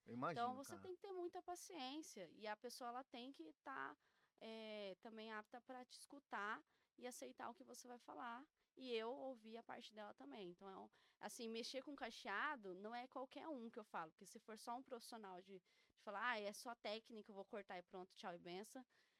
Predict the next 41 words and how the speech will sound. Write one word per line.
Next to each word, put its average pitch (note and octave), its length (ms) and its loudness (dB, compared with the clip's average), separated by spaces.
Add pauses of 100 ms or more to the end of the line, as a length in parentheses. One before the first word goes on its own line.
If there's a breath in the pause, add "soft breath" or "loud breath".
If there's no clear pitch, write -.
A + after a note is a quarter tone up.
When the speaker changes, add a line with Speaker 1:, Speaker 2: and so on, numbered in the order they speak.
(140 soft breath)
Speaker 2:
não C#4 140 2
fica D4+ 300 0
nesse C#4 260 0
ramo. E3+ 360 0
Porque - 180 -14
você A3 120 -8
tem A3 200 -4
que - 80 -14
ser, A3+ 480 -6
você G3 240 -10
tem A3 140 -4
que - 60 -8
ser A#3 100 0
o A3+ 60 -4
coração B3+ 520 0
também. F#3 420 -4 (440 soft breath)
Porque - 140 -2
as G3 120 -2
pessoas, G3+ 340 -2
elas F#3+ 160 0
vão G3 140 -2
sentar - 340 -4
na B3+ 80 -2
sua A#3+ 140 -8
cadeira F#3+ 380 -2
e - 20 -6
elas G3+ 220 -4
vão G3 120 0
te - 100 -8
falar F#3+ 220 -4
uma G3 140 0
história. E3 500 0 (340 soft breath)
E G#3+ 120 0
elas G3+ 160 4
vão G#3 100 0
te - 100 -4
falar G3+ 200 0
muitas A3+ 340 -2
histórias G#3+ 380 -2
de G#3+ 80 -10
frustrações. G#3+ 840 -4